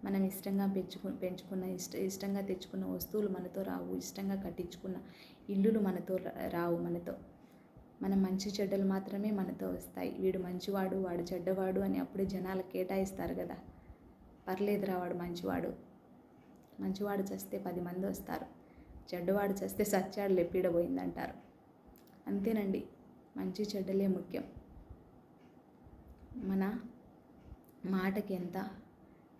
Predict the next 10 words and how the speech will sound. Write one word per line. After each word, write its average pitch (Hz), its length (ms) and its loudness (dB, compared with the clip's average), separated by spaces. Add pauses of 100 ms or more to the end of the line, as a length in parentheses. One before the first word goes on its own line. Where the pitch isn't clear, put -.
(560)
విలువలు 208 340 4
పెట్టుకోవాలి 190 540 0
మనం, 185 480 0
మన 180 180 0
విలువలు 185 380 2
మనము, 185 540 0
మనమే 196 540 0
తీసేసుకోకూడదండి 180 1040 -2
ఎక్కువ 175 360 -2
మాట్లాడుకొని. 185 720 -2